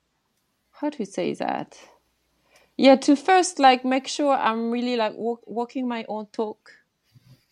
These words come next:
more than sharing it, and then having that extend out if it has to extend out in a very solid way. Because it's easy to get,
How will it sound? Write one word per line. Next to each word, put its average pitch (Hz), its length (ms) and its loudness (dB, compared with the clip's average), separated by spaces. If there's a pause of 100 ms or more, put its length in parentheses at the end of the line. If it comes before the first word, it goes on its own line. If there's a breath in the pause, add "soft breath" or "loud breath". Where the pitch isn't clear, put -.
(500)
more 202 260 -2
than 208 220 -4
sharing 202 480 -2
it, 254 400 -6
and 196 240 -6
then 190 160 -6
having 175 400 -8 (100)
that 170 220 -4
extend 220 760 -6
out 226 600 -4 (220)
if 208 240 -8
it - 260 -6 (120)
has 214 420 0
to 240 220 2
extend 220 520 -2
out 214 200 0
in 220 120 0
a 208 60 -4
very 208 300 0
solid 202 440 -2
way. 247 400 -2 (880)
Because 254 380 10
it's 277 220 6
easy 285 420 10
to 233 180 2
get, 196 380 4